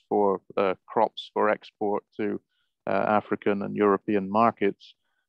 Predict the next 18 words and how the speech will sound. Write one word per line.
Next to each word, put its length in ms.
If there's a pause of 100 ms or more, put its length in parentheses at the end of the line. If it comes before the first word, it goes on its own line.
(100)
And 180
this 220 (180)
laid 380
the 80
basis 580
for 300
famines, 520
because 460
if 140
you 80
don't 280
have 200
a, 260
a 60
diverse 720 (160)
agriculture 880
and 260
a 240